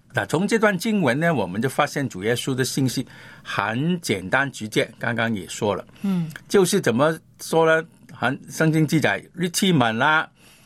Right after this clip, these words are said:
Speaker 1: 神的国近了，你们要悔改，信福音。”哇，耶稣就是这么简单讲这句话。
Speaker 2: 嗯。
Speaker 1: 这个信息有三个部分呢，如果我们，呃，分析一下，第一就是日期满了，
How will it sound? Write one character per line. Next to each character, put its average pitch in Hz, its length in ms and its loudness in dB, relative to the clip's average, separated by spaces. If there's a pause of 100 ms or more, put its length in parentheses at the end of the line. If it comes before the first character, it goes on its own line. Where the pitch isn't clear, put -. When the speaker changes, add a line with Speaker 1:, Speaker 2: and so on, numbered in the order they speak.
(160)
Speaker 1:
神 - 300 0
的 180 120 4
国 147 220 4
近 180 260 4
了， 156 380 4 (600)
你 120 120 2
们 147 200 4
要 185 180 6
悔 151 240 2
改， 127 340 0
信 185 400 0
福 135 200 2
音。” 185 200 2 (160)
哇， 107 320 0 (200)
耶 123 160 -2
稣 127 180 -4
就 120 140 0
是 123 120 0
这 117 160 0
么 123 120 2
简 85 260 -6
单 120 300 0
讲 82 360 -8
这 127 160 -2
句 120 140 -2
话。 113 320 0 (200)
Speaker 2:
嗯。 175 380 -4 (120)
Speaker 1:
这 233 100 4
个 220 100 6
信 214 200 2
息 214 100 -2
有 127 140 4
三 190 400 2
个 160 100 2
部 180 220 2
分 156 180 4
呢， 123 100 4
如 113 160 -2
果 139 140 -2
我 90 160 -2
们， 104 320 0 (160)
呃， - 140 -6
分 127 180 2
析 131 160 -2
一 123 40 0
下， 120 240 2
第 151 180 -4
一 160 100 4
就 151 160 2
是 123 380 2
日 151 240 2
期 156 340 2
满 95 300 2
了， 117 200 -2